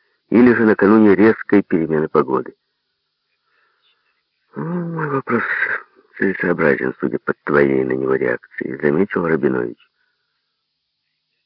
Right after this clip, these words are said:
«Вообще-то, действительно, когда погода у нас хорошая, я в полном порядке.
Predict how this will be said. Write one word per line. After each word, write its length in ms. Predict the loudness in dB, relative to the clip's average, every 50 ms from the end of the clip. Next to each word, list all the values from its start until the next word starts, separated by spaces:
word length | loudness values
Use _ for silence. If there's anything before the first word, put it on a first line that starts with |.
| _ _ _ _ _ _ _ _ _
«Вообще-то, 960 | -20 -20 -20 -20 -18 -18 -16 -12 -12 -10 -8 -6 -4 0 2 2 2 0 -2
действительно, 680 | -4 -4 -6 -6 -6 -8 -8 -8 -6 -4 -4 -6 -6 -6
когда 280 | -6 -4 -2 -2 -2
погода 380 | -2 -2 0 2 2 2 2 0
у 60 | 0
нас 160 | -2 -4 -4 -4 -2 -2 -2 -2 -2 -2
хорошая, 600 | 0 0 0 0 0 0 0 0 0 -2 -4 -6 -8 _ _ _ _ _ _ _ _ _ _ _ _ _ _ _ _ _ _ _ _ _ _ _
я 340 | -12 -10 -8 -8 -8 -8 -8
в 100 | -10 -8 _
полном 360 | 0 0 2 2 0 -2 -2
порядке. 520 | -4 -4 -4 -4 -6 -8 -10 _ -16 -16